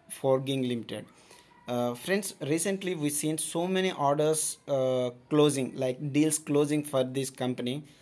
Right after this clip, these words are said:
like forty crores, one fifty crores, two hundred crores, three hundred crores, like that. And we are expecting, like, a positive mood due to E V demand increasing.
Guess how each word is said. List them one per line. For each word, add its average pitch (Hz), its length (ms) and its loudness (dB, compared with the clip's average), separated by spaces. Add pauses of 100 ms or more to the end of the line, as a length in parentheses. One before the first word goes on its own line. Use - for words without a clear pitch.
(180)
like 127 240 2
forty 131 440 0
crores, 123 420 -2
one 127 160 -2
fifty 131 320 -4
crores, 123 340 -2
two 143 180 -2
hundred 127 380 -2
crores, 123 380 -4 (100)
three 143 140 -2
hundred 131 340 -2
crores, 120 380 -4 (320)
like 139 360 2
that. 135 340 -2
And 170 200 0
we 196 120 2
are 226 100 0
expecting, 185 560 0
like, 156 340 2
a 143 240 2 (380)
positive 190 500 2
mood 156 360 2
due 147 140 4
to 156 420 0
E 160 180 0
V 175 160 -2
demand 143 460 2
increasing. 127 580 -2